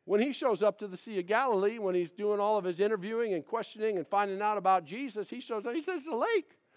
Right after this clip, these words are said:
We're gonna call it a lake is what we're gonna call it. So, so Luke calls it a lake. Uh, the other thing about,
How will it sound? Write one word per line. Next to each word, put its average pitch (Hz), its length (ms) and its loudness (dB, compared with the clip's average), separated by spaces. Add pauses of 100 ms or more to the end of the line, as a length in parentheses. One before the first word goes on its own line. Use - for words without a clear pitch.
(360)
We're 156 140 -4
gonna 147 120 0
call 139 300 4
it 135 60 0
a 139 40 2
lake 175 280 6 (100)
is 110 100 -20
what 131 120 -8
we're 120 80 -12
gonna 123 160 -4
call 156 280 2
it. 98 80 -10 (340)
So, 156 340 2 (220)
so 175 220 -2
Luke 175 260 0
calls 165 260 2
it 170 80 -2
a 165 60 -2
lake. 208 340 4 (880)
Uh, 156 160 2
the 190 140 8
other 311 160 6
thing 190 360 4 (280)
about, 190 480 8